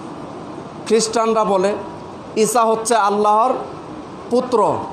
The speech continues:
মরিয়ম হচ্ছে আল্লাহর স্ত্রী। বলেন নাউজুবিল্লাহ। তো এগুলা যখন বলতে লাগলেন,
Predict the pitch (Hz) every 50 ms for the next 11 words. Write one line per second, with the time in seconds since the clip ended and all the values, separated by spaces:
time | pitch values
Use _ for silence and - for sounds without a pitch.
0 | - - - - - - - - - - 147 160 180 202 214 233 247 240 220 220
1 | 220 220 247 226 208 202 196 196 202 208 240 294 392 - - - - - - -
2 | - - 214 208 202 208 - 190 160 160 165 185 196 196 196 196 196 196 185 156
3 | 170 151 147 123 113 110 - - - 110 107 - - - - - - - - -
4 | - - 196 214 240 262 254 254 - - - - - - - - - 208 220 214
5 | 214 247 254 262 254 - 240 233 240 226 208 175 214 233 214 214 233 214 196 196
6 | 190 175 190 220 254